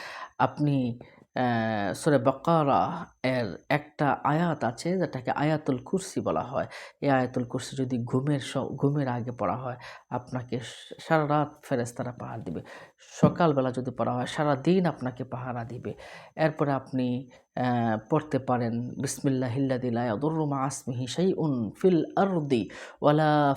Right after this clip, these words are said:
ফিস সামাই ওয়া হুয়া সামিউল আলিম।" তিনবার পড়বেন, সকালে তিনবার,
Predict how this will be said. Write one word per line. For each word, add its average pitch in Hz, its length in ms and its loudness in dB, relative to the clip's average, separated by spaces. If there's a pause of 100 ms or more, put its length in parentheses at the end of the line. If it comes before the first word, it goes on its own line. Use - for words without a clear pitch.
ফিস - 260 -2
সামাই 139 640 0
ওয়া 120 140 0
হুয়া 123 260 -2
সামিউল 156 540 -2
আলিম।" 117 440 2 (300)
তিনবার 131 340 2
পড়বেন, 107 300 -2
সকালে 147 560 -2 (280)
তিনবার, 180 320 4